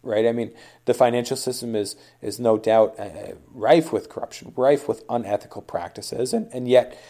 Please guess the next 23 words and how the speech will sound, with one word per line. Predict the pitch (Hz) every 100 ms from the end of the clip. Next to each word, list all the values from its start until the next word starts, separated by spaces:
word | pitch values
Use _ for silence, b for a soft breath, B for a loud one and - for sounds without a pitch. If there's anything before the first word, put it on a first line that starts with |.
| B
that's | - 147 143
not | 143 143
how | - 135
you | 123 113
attack | - - 131 120 - -
an | 113
underlying | 107 104 101 98
argument | 117 143 131 110
to | -
say | - 104
that | 98 -
some | - 110
are | 98
criminals, | - 156 131 85 - - - - _ _ -
right? | 104 113
Or, | - 107 -
or | 98 98
some | - 107 104
are | 90 92 B B -
whatever. | 143 131 95
I | 87
mean, | 123 113
I, | 107